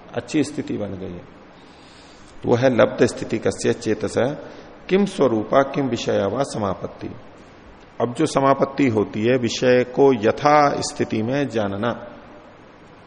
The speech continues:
वो विषय सामने है, उस पर केंद्रित है और उसी को ही जान रहा है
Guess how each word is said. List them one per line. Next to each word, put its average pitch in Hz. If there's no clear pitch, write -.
वो 123
विषय 127
सामने 107
है, 120
उस -
पर 117
केंद्रित 117
है 147
और 170
उसी 175
को 208
ही 226
जान 139
रहा 87
है -